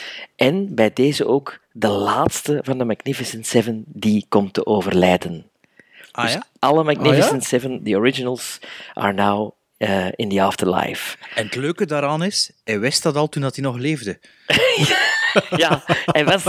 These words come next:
Speaker 1: the last survivor of the Magnificent Seven, inderdaad. Eh, maar ik heb hem leren kennen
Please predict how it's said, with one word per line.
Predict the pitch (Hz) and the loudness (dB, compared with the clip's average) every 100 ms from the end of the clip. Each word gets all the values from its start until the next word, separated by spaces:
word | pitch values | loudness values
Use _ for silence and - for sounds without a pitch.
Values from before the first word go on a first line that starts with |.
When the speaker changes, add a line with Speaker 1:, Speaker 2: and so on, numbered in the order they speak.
| - - | -2 0
Speaker 1:
the | 143 | 2
last | 147 170 190 - | 2 2 2 0
survivor | 165 131 139 170 175 | 0 2 2 4 2
of | - 139 | 2 0
the | |
Magnificent | 123 131 143 151 156 165 | -2 -2 -2 -2 -4 -4
Seven, | - 127 151 - | 2 2 0 -6
inderdaad. | 139 135 110 113 - - - - 160 - | -2 0 0 -2 -2 -10 -12 -6 -4 -2
Eh, | - 147 151 | 0 2 2
maar | 151 - | -2 0
ik | 233 | 0
heb | - | 2
hem | 277 233 | 2 2
leren | 214 180 - | 2 0 -2
kennen | - - 277 | -4 -2 -2